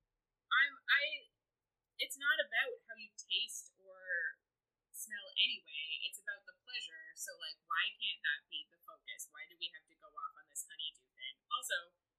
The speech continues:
that was inappropriate of him. <laughs> Like, <laughs> did he just,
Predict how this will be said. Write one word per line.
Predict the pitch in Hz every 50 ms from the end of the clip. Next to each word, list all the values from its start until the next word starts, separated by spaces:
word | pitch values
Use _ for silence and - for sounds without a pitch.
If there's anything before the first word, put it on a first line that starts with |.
| _ _ _
that | - 185 220 277 294 277
was | 285 269 254 247
inappropriate | 240 220 _ 208 202 - - - 160 - - -
of | - -
him. | - - _ _ _ - 320 311 311 -
<laughs> | 339
Like, | 349 - -
<laughs> | 370 381 - - _ 415 466 480 - - 453 480 - _ 508 494 - - - - - - - -
did | 359 339
he | 359 370 359 359 -
just, | 370 370 - - - -